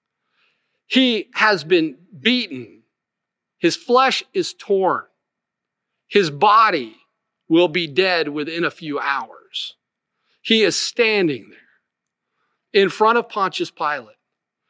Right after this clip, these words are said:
a representative of the most powerful government of his day. And to his sides, he has the Sa-, Sadducees and the Pharisees, the most powerful religious leaders of the day.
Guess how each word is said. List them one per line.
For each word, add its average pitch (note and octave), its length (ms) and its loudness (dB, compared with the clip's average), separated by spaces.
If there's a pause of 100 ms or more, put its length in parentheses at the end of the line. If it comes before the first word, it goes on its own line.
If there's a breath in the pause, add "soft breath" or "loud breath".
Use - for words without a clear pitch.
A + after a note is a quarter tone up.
(220)
a G3+ 100 4
representative A#3+ 880 0
of F3 160 -2
the E3+ 80 2
most F3 260 0
powerful C#4 520 2
government A3 540 -6
of F#3+ 160 -2
his D#3+ 220 -8
day. C3 260 -6 (1700)
And G#3+ 260 0
to D#4+ 220 2
his D4 180 -2
sides, A3+ 760 0
he G3 140 0
has A3+ 200 -4
the G3+ 80 -12
Sa-, C4 400 0
Sadducees F#3+ 920 -4
and F#3+ 160 -2
the F3+ 60 -4
Pharisees, G#3+ 960 0 (320 soft breath)
the A#3 140 2
most B3 360 2
powerful D#4 760 0
religious A#3 640 -2
leaders A#3 460 -4
of G3+ 280 -2
the F#3 80 -4
day. D3 300 -4